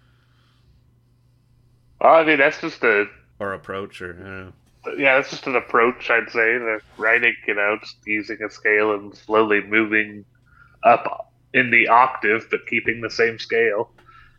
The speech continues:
Speaker 1: and adding, you know, different parts for, like, the rhythm and different meters, like you said, that makes sense, but
Speaker 2: Yeah.
Speaker 1: Yeah, I feel like kind of maybe what's happening is, uh,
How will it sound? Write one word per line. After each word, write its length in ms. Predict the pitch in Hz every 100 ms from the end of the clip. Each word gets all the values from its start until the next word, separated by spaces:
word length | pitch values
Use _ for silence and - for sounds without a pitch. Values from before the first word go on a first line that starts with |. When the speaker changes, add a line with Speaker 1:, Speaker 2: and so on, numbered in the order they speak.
| _
Speaker 1:
and 160 | 107 117
adding, 560 | 107 113 113 117 123 117 _ _ _ _ - - - _
you 100 | 117
know, 280 | 107 104 107 - _ _
different 360 | 113 - 113 -
parts 400 | 117 117 - -
for, 240 | - 104
like, 240 | 98 104 -
the 80 |
rhythm 500 | 101 101 104 104 107 101
and 220 | 101 98 - _ _
different 300 | 113 107 87
meters, 420 | 98 110 104 113 107
like 160 | 110 -
you 60 |
said, 240 | 110 117 117
that 140 | 107
makes 220 | 107 104
sense, 340 | - 98 - -
but 240 | - - _ _ - _
Speaker 2:
Yeah. 220 | 107 98 90 _ _ _ _ _ _ _ _
Speaker 1:
Yeah, 220 | 156 180 -
I 80 | -
feel 200 | - 180
like 340 | 190 165 123 - - _ _ _ _ _ _ _ _ _ _ _ _ _ _ _
kind 240 | - 131 135
of 60 | 127
maybe 200 | 127 123
what's 200 | 117 110
happening 480 | 131 131 127 117 101
is, 260 | 104 95
uh, 380 | 110 104 101 101